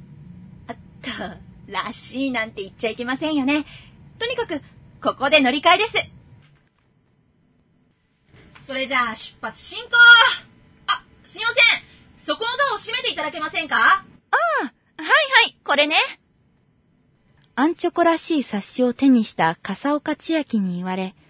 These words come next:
Speaker 2: たまたま入り口近くにいた鴨下由衣子は金属扉のノブをつかみ、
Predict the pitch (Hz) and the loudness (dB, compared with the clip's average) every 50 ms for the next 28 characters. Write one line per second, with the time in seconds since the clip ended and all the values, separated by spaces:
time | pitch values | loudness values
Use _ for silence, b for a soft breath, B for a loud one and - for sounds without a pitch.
0 | b b b b b b - 277 269 330 359 - - 349 339 339 339 330 - - | b b b b b b 0 2 2 2 2 0 -2 -4 -2 -2 -4 -4 -6 -6
1 | 214 214 269 294 311 330 - - - - - - 330 302 - - 240 208 190 185 | -6 -4 -4 -4 -4 -6 -8 -10 -12 -14 -8 -6 -6 -4 -2 -2 0 0 0 -2
2 | - - 175 170 - b b b b b _ - 220 208 247 311 294 - - 226 | -4 -6 -8 -8 -8 b b b b b _ -4 0 0 0 0 0 -2 -6 -6
3 | 202 202 226 247 226 - - 190 175 165 160 170 b b b b b b b - | -2 -2 0 -2 -2 -2 -4 -4 -4 -4 -4 -6 b b b b b b b -4
4 | - 294 320 320 320 330 - - - - 349 320 311 262 254 214 190 175 165 170 | -2 -2 0 -2 -2 -6 -8 -10 -8 -6 -4 -2 -2 -2 -2 -2 -2 -4 -4 -2
5 | 208 254 285 285 277 247 190 170 - - - - 220 202 196 175 170 | -2 -2 0 0 -2 -2 -4 -4 -8 -12 -12 -8 -6 -4 -4 -4 -6